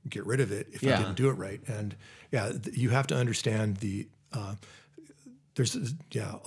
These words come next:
Speaker 1: a, a lot of protocols that must be followed before, um, Wikipedia entries stay there.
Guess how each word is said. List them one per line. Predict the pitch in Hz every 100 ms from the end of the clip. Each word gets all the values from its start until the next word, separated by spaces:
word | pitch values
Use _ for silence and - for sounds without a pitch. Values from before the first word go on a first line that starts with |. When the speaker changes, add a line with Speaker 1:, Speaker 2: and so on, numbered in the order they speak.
| -
Speaker 1:
a, |
a | 208 120 135 135
lot | 139
of | 135
protocols | 139 123 - 101 107 -
that | -
must | 120 -
be | 104
followed | - 107 92 110 -
before, | - - 113 104 98 101 - - _
um, | 113 98 95 98 _ _ - _ 135
Wikipedia | 127 - 117 110 -
entries | 110 110 98
stay | - - 98
there. | 98 92